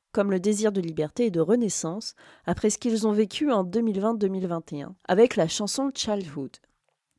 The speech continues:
Le morceau Sour parle de chérir et de protéger les choses que nous aimons. Une série documentaire en quatre parties, The Heal Project, dispo sur YouTube, nous plonge dans la production de l'album éponyme. Wosung, Do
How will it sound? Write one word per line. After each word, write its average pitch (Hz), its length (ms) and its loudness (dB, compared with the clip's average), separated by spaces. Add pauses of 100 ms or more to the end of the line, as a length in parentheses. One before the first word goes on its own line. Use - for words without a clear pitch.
(360)
Le 202 160 4
morceau 190 420 0
Sour 196 520 2 (440)
parle 226 240 10
de 214 80 6
chérir 220 640 2
et 202 80 2
de 196 80 2
protéger 214 560 2
les 185 120 4
choses 233 240 -2
que 170 100 -6
nous 185 280 -4
aimons. 143 220 -8 (1400)
Une 208 140 0
série 269 360 0
documentaire 226 720 0
en 165 80 -4
quatre 254 360 -4
parties, 214 520 -6 (380)
The 185 160 0
Heal 233 320 -2
Project, - 800 -8
dispo 226 420 -4
sur 208 240 -4
YouTube, 202 540 -4 (500)
nous 208 140 2
plonge 285 300 -2
dans 220 100 2
la 180 140 2
production 240 480 -4
de 240 120 2
l'album 180 440 0
éponyme. 160 520 -6 (380)
Wosung, 214 500 0
Do 196 160 2